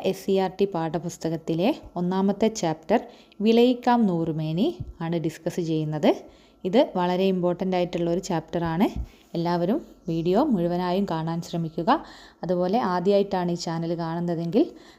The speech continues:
സബ്സ്ക്രൈബ് ചെയ്യുക. കൂടാതെ ക്ലാസ് ഇഷ്ടപ്പെടുകയാണെങ്കിൽ ലൈക്ക് ചെയ്യുക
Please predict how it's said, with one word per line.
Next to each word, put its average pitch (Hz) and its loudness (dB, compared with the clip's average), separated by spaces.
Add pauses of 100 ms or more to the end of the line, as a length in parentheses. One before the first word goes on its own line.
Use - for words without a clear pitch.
(180)
സബ്സ്ക്രൈബ് 185 0
ചെയ്യുക. 175 4 (280)
കൂടാതെ 180 0 (140)
ക്ലാസ് 175 -2
ഇഷ്ടപ്പെടുകയാണെങ്കിൽ 180 0 (360)
ലൈക്ക് 165 -2 (120)
ചെയ്യുക 175 0